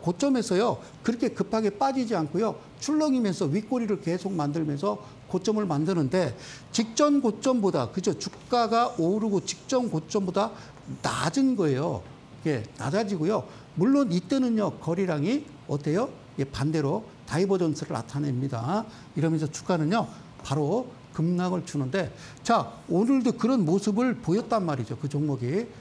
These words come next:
제가 드리고 싶은 얘기는 최근에 지금 지지난주 목요일부터요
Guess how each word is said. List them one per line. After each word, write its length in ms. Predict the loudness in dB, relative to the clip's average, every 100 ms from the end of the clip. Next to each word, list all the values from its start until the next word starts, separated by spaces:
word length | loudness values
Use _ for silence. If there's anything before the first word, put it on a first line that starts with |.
| -8
제가 200 | -2 0
드리고 280 | 0 -2 -2
싶은 260 | -2 -2 -2
얘기는 340 | -2 -2 -4 -8 -18 -18 -18 -8
최근에 580 | -2 0 2 2 2 0
지금 440 | -4 -2 -2 -2 -6
지지난주 560 | -6 -2 0 0 0 0
목요일부터요 800 | 0 0 -2 -2 -2 -2 -2